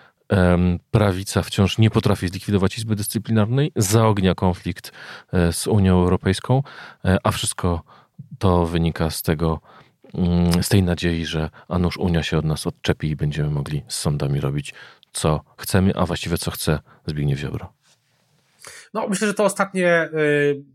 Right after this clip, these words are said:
Speaker 2: to jest bardzo, są bardzo płonne nadzieje, jeśli, y, ktoś w, w szerok-, w ramach szeroko pojętej prawicy ma takie nadzieje, to raczej się one nie,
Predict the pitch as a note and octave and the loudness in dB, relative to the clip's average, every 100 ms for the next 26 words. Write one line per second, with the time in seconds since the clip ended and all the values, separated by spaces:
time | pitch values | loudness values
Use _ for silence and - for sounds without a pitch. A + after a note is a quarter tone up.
0 | _ - C#3+ C3 C#3+ - D#3 D3+ D3 C#3+ | _ -8 -6 -4 -6 -4 -4 -4 -4 -2
1 | F3 D#3 C#3+ C3+ A#2+ B2+ A#2+ A2+ - A2 | 0 0 2 0 0 -2 -2 -2 -8 -10
2 | A2 G#2+ _ - - _ _ - G#2+ G#2 | -10 -12 _ -20 -20 _ _ -18 -14 -14
3 | - B2 - - - - B2 B2 A#2 A2+ | -12 -14 -12 -14 -14 -8 -4 -2 0 -2
4 | A2 A2 - C#3 B2+ - C3+ C3 - C3+ | -4 -10 -8 -4 -4 -2 -4 -4 -6 -8
5 | B2+ C#3 B2+ C3 B2+ B2+ B2+ C3+ B2+ - | -6 -8 -8 -6 -6 -8 -8 -6 -8 -8
6 | - B2 C3 B2 C3 B2+ B2+ - C3 - | -10 -8 -4 -2 -2 -4 -8 -6 -8 -4
7 | C3+ C3+ C3+ C3+ C3+ C#3 | -6 -4 -6 -4 -2 -2